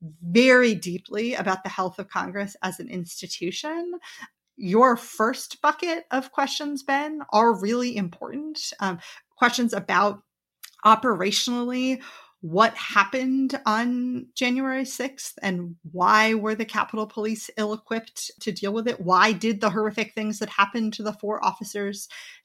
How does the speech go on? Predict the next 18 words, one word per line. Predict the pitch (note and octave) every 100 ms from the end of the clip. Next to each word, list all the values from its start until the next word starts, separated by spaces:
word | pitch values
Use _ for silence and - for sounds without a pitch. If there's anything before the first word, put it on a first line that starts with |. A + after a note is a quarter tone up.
| E3+
who | G3+
testified | G#3 G3+ - G3+
today, | - G3 F#3+ F#3 _ _
why | F3+ G3
did | G#3
they | A3
happen | G3+ A3+ B3+ B3+ A#3
to | - B3+
them? | A3+ B3 C#4 E4+ D#4+ D#4 -
Um, | G3+ G3+ F3+ E3+ - - G3
and | G3 F#3
I | G3
think | G3 F3 -
some | - - G#3
of | A#3 A3+ A3 - _ -
that | A#3 C4 C4+ - -
is | B3 B3 A#3+ -
about | G#3+ A#3 B3 B3+ -